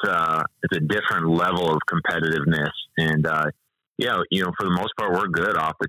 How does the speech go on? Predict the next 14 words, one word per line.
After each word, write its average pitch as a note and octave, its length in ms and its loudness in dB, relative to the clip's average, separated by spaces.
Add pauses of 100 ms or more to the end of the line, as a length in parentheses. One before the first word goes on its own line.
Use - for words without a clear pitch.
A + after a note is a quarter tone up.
track. F2 360 0
It's D#2 160 -4 (380)
when E2+ 280 2
you E2 160 2
put G2+ 140 -2
the G2 80 0
helmet F#2 360 0
on, F#2 300 2 (680)
you F2 140 0
know, E2 100 0 (440)
ev-, F#2+ 220 0
all, G2 360 0 (220)
all G2 180 0
that's F#2 220 0